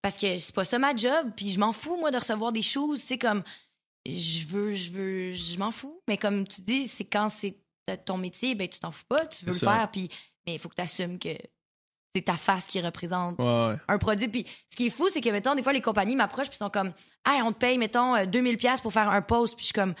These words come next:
Speaker 1: Ben, c'est parce que si je faisais une pub en tant que comédienne, je serais payée bien plus que ça. Fait que pourquoi
Speaker 2: Ben
Speaker 1: moi,
Speaker 2: oui,
Speaker 1: je
Speaker 2: c'est clair,
Speaker 1: prendrais,
Speaker 2: hein, c'est clair.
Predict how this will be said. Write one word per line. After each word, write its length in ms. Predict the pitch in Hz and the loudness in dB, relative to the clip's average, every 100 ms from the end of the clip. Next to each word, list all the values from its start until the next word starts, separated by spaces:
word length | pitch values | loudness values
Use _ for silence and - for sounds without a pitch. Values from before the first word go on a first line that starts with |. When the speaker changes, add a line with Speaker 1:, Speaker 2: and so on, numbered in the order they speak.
| - _ _ _ - | -12 _ _ _ -2
Speaker 1:
Ben, 120 | - - | -2 -2
c'est 100 | - | -2
parce 140 | 196 | -2
que 80 | - | 0
si 180 | 190 330 | -4 -2
je 80 | - | 0
faisais 200 | 226 233 | 2 2
une 120 | 220 | 0
pub 300 | - 220 339 240 | 0 -2 0 0
en 100 | 190 | 0
tant 100 | 196 | -2
que 100 | 190 | -2
comédienne, 640 | - 208 185 165 240 320 | 0 2 2 0 -2 0
je 40 | 196 | -2
serais 180 | - 175 | -2 -2
payée 200 | 180 185 | 0 0
bien 140 | 196 | 0
plus 160 | 226 - | -2 -2
que 80 | 208 | -2
ça. 200 | - 320 | -2 -4
Fait 120 | 226 | -4
que 60 | |
pourquoi 300 | - 135 - | -4 -4 4
Speaker 2:
Ben 100 | 208 | 6
Speaker 1:
moi, 120 | 156 170 | 8 8
Speaker 2:
oui, 40 | |
Speaker 1:
je 60 | - | 6
Speaker 2:
c'est 80 | |
clair, 180 | 151 - | 6 6
Speaker 1:
prendrais, 220 | 185 156 | 6 6
Speaker 2:
hein, 80 | 202 | 2
c'est 160 | - - | 0 -8
clair. 260 | 123 135 | -4 -4